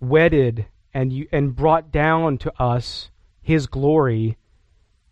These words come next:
and he's made that the same thing as our happiness.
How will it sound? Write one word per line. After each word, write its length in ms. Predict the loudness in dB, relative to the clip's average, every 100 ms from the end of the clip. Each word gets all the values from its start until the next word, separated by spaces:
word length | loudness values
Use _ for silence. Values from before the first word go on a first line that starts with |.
| _ -4
and 240 | 0 0
he's 220 | -2 -2
made 260 | 2 2 2
that 140 | 0
the 80 | -2
same 260 | -2 0 0
thing 220 | 0 0
as 80 | 2
our 100 | -2
happiness. 760 | -2 -4 -2 -2 -4 -8 -18